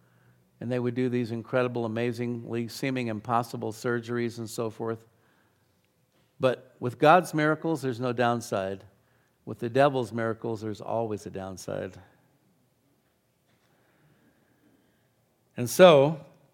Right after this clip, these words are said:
it deceived the inhabitants of the earth. It ordered them to set up an image in honor of the beast who was wounded by the sword. Interestingly, first it says it was a head wound,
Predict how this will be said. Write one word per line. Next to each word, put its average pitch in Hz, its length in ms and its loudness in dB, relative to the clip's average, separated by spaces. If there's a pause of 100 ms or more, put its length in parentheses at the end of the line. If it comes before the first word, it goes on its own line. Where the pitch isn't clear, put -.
(920)
it 147 180 0
deceived 175 380 6
the 180 80 10
inhabitants 160 480 6
of 143 100 0
the 143 120 4
earth. 156 180 6
It 147 100 -4
ordered 170 300 4
them 147 160 2
to 139 60 2
set 151 180 4
up 143 120 4
an 135 80 0
image 147 320 0
in 139 120 -2
honor 160 320 4
of 143 80 0
the 135 40 0
beast 139 320 -2
who 131 80 -2
was 120 160 -4
wounded 147 360 0
by 131 120 6
the 120 160 -2
sword. 156 680 6 (540)
Interestingly, 160 600 2
first 180 280 2
it 147 100 -6
says 156 240 4
it 143 60 -4
was 120 140 -4
a 120 60 -2
head 165 240 6
wound, 131 300 -2